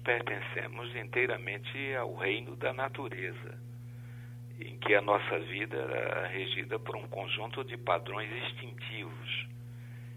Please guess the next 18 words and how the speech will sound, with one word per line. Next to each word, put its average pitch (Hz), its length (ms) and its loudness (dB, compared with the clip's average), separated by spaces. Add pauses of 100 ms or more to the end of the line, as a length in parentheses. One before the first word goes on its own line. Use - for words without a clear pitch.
(300)
e 120 140 -6
que 135 640 6
naquela 117 500 8
época 120 500 4
nada 120 520 4
diferia 95 1200 -2 (180)
a - 100 -6
nossa 98 420 0
vida 95 380 -4
da 85 160 -2
vida 107 320 -4
de - 100 -6
qualquer - 380 -2
outro 104 360 -2
organismo 113 640 -2
animal, - 560 2 (1000)
e - 60 -4
que - 160 6